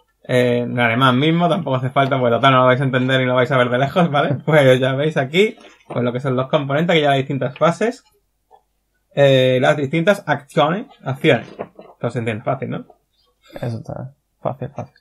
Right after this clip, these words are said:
Speaker 1: Bueno, ya veis, un reglamento, pues eso, de al final,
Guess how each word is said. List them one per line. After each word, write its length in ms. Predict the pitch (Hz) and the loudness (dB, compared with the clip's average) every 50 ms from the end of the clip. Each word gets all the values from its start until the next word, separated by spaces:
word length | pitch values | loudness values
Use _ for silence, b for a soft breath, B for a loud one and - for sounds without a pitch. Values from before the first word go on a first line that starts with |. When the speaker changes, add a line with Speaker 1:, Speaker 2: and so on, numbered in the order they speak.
| _ _ - | _ _ -4
Speaker 1:
Bueno, 180 | - 143 135 143 | 2 4 6 8
ya 120 | 147 135 117 | 8 6 6
veis, 120 | 117 135 | 4 0
un 100 | 143 139 | -4 -2
reglamento, 460 | 139 139 139 139 147 165 160 185 190 180 | 2 4 4 4 4 4 4 4 4 4
pues 140 | 151 131 | 4 2
eso, 140 | 127 - 123 | 2 0 -2
de 200 | 113 113 113 113 | -4 -2 -2 -2
al 100 | 117 107 | -4 -4
final, 520 | - - 120 127 143 151 165 180 180 - | -4 -4 -2 2 4 4 2 2 0 -8